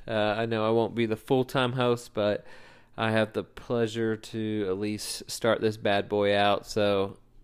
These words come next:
I know everyone wants to hear this, Pat. How you feeling about those Cowgirls? I mean, Cowboys.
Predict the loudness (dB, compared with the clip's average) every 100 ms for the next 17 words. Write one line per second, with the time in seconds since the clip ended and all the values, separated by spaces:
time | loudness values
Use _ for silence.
0 | -14 -4 0 4 4 4 2 4 2 2
1 | 0 0 0 0 0 2 2 0 -2 -2
2 | 0 -2 -4 -14 -20 -20 -20 -2 0 2
3 | 2 2 4 4 2 0 4 4 6 4
4 | 4 2 -2 -6 -6 -6 -6 -4 -4 -4
5 | -4 -4 -8